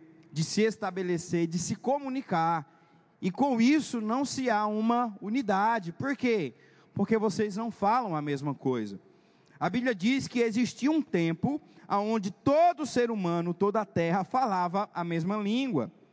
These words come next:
E aconteceu que o povo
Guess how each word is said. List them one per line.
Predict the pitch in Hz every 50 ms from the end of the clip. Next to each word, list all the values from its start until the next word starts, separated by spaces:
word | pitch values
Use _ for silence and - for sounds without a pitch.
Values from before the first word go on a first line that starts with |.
| _ _ _ _ _ - -
E | - 262 320 349
aconteceu | 330 277 - 269 254 247 - 247 233 190 - 196 180 175 170 170 180 - - - - - -
que | - 247
o | 277 269
povo | - - - 214 202 202 214 214 196 190 220 247 233